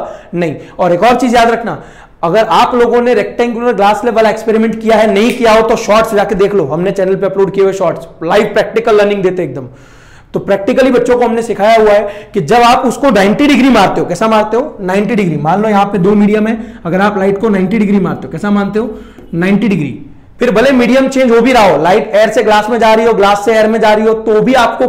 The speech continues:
कोई displacement या कोई refraction देखने मिलता नहीं है। जब light आप कितने पे मारते हो?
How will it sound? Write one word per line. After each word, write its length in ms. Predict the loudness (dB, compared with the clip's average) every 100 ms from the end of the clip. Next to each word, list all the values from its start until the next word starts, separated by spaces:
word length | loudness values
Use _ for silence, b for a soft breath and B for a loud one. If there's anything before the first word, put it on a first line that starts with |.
| -2
कोई 200 | 0 0
displacement 640 | 0 -2 -2 0 -2 -8 B B B
या 80 | -2 0 0
कोई 220 | 2 2
refraction 500 | 0 -2 -2 -2 0
देखने 280 | 0 0 -2
मिलता 600 | -2 0 0 0 -8 -8
नहीं 360 | -4 0 0 2
है। 340 | 0 -4 -10 -6
जब 140 | -2
light 300 | 0 0 0
आप 140 | -2 -2
कितने 220 | -2 -2
पे 120 | -2
मारते 340 | -2 -2 0
हो? 120 | 2